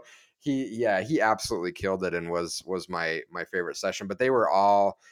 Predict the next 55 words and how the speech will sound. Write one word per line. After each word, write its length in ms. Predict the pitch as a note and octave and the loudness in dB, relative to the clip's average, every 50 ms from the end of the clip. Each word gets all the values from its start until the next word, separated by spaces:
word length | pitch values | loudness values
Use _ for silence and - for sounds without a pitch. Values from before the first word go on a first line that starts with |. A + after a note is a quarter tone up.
| _ _ _ _ - | _ _ _ _ -2
they 100 | A2+ A#2 | 0 2
were 120 | A2+ C#2+ | 2 2
all 200 | C#2 F#2+ G2 G2 | 2 0 0 0
great. 280 | F2 F#2 F2+ F2 F2+ F2+ | -2 -4 -4 -2 -2 -2
All, 140 | F2 D#2 - F2 | -2 -4 -4 -8
you 120 | F#2 F#2+ F2+ | -10 -8 -8
know, 100 | F2 E2+ | -8 -8
the 80 | F2 E2 | -8 -10
speakers 600 | - - - F#2+ F2 - - F2+ F2+ D#2+ - - | -12 -10 -10 -10 -10 -8 -8 -8 -8 -8 -10 -12
were, 320 | E2+ D#2+ E2 F2 C#2 - _ _ _ _ _ _ _ | -10 -8 -8 -8 -8 -10 _ _ _ _ _ _ _
were 160 | A2+ B2 B2+ | -6 -4 -4
really 280 | A#2 A#2 A2 G2+ G2+ G2+ | -2 -2 -2 -2 -2 -4
good, 280 | F#2 B2+ C3 C3 B2 A2 | 0 2 4 4 4 2
and 120 | G2 F2+ | 0 -2
I 60 | F2+ F2+ | -4 -4
think 180 | - G2 F2+ - | -6 -8 -8 -6
some 200 | - G2+ F#2+ G2 | -4 -4 -2 -2
of 120 | F#2+ E2 | -2 -2
'em 120 | F#2+ F#2 F2+ | -2 -4 -2
were, 360 | F2+ F2 E2+ E2 E2+ E2 - F2+ | -2 0 0 0 0 -2 -4 -4
were 140 | F#2 F2+ F2+ | -2 0 2
last 300 | F#2 E2+ E2 - - F2 | 2 2 0 0 -4 -8
minute 280 | F2 F2 G2 F#2 D#2+ | -6 -4 -4 -6 -6
because, 280 | E2 F2 - F2+ E2 E2+ | -8 -10 -10 -10 -8 -6
again, 300 | E2+ F2 F#2+ F2+ F#2 F2+ _ _ _ _ _ _ _ _ - | -4 -2 -2 -2 -4 -4 _ _ _ _ _ _ _ _ -8
I 60 | A#2 | -6
think, 320 | A#2 - A2 G#2 G2 F#2 _ _ - - | -6 -4 -6 -6 -6 -8 _ _ -14 -10
um, 300 | F#2+ F#2+ F2+ F2 F2 E2+ D#2+ | -8 -6 -6 -6 -8 -8 -6
David 320 | F2 E2+ E2+ F2 F2 E2+ | -6 -4 -4 -6 -8 -10
put 180 | - G2 F2+ - | -10 -14 -14 -12
this 140 | F2 D#2+ - | -14 -18 -18
together 560 | - F2+ D#2+ F2 E2+ E2 F2 F2 E2 D#2 - _ - - - - - _ - | -16 -14 -8 -8 -6 -6 -4 -6 -6 -6 -10 _ -20 -20 -20 -20 -20 _ -6
last 300 | F2+ G2 F2 E2+ - - | -4 -2 -2 -2 -4 -6
minute, 320 | F#2 F2+ F2 F#2 F#2 F2 - | -8 -8 -8 -6 -6 -8 -6
so 520 | - - G2 F2+ F2 E2+ E2+ E2+ E2 - _ _ _ | -6 -4 -2 0 0 0 0 -2 -4 -8 _ _ _
for 180 | - - - - | -6 -6 -4 -2
everyone 460 | F2 F2 F2+ F#2 F2 F2+ F2+ F2+ E2+ | -2 -4 -2 -4 -4 -4 -6 -6 -8
that 140 | D2+ - - | -10 -10 -10
participated, 800 | F2+ E2+ - F2+ E2 - - E2 - F#2 E2+ D#2+ D#2+ E2 D#2 E2 | -10 -10 -10 -10 -12 -12 -12 -14 -10 -8 -8 -8 -8 -8 -10 -10
it, 120 | D#2 - _ _ | -12 -14 _ _
it 140 | - D#2+ D#2 | -16 -14 -12
was, 420 | D2+ D#2+ D#2+ D#2 - - - - - | -10 -12 -12 -12 -14 -16 -18 -16 -14
it 40 | E2 | -14
was 180 | E2 D#2 D2+ - | -12 -12 -8 -6
awesome, 460 | D#2+ D#2 E2 E2 - - F2+ F2 E2 | -6 -6 -6 -6 -8 -12 -12 -12 -12
and 120 | D#2+ D#2 D#2+ | -12 -12 -12
I 60 | D#2 | -12
know 160 | D#2+ D#2+ D2+ | -10 -10 -10
they 100 | D#2 E2 | -8 -8
were 100 | D#2+ D2+ D#2 | -8 -8 -8
under 160 | D2+ D2+ D2 | -10 -12 -16
some 200 | - - D#2+ D2+ | -16 -18 -20 -20
tough 240 | _ D#2+ D2+ - - | _ -14 -14 -14 -16
constraints, 520 | - D#2 D2 - - E2+ E2 E2 E2 - - | -20 -20 -18 -16 -14 -12 -12 -12 -14 -16 -14
but, 220 | - E2 D#2+ D#2 | -8 -8 -8 -8